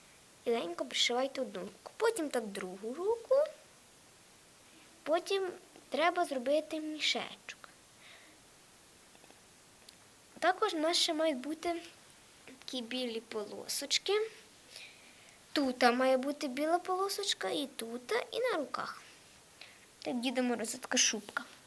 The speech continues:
Ви можете робити навіть зараз. Ви можете не пришивати білої такої тканини. Бачите, тут пришито так, так і на руках. Ви можете просто вату.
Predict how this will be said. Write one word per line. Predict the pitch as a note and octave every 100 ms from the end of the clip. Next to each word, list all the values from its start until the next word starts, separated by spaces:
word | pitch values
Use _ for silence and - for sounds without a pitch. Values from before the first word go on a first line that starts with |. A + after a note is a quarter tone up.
| - - - - - - - - - - - - - - -
Ви | B3 F#4
можете | G4+ G#4+ G#4 - E4
робити | D#4 B3+ C4 D4+ D4+ C4+
навіть | C4+ C#4 C#4 - - - -
зараз. | C4+ B3 A#3 - - - - - - - - - - - - C#4
Ви | D#4
можете | E4 D#4+ -
не | C#4+ C#4
пришивати | C#4 - E4+ E4 D#4 -
білої | G#3+ A#3 A#3 A#3
такої | - A#3 A3+ A#3
тканини. | - A#3+ A#3+
Бачите, | C#4 G#4+ - D4+
тут | D#4 D#4 D4+
пришито | B3+ - C4 C4 B3 - - - -
так, | - A3+ B3+ G4+ B4 - -
так | A#3+ A#3+ F4 A#4 - -
і | C#4
на | C#4 C4+
руках. | C4+ G#3+ - -
Ви | A#3+ G4
можете | A#4 G#4+ -
просто | C#4 - A#3+ D4 - - D#4+
вату. | G#3+ F#3+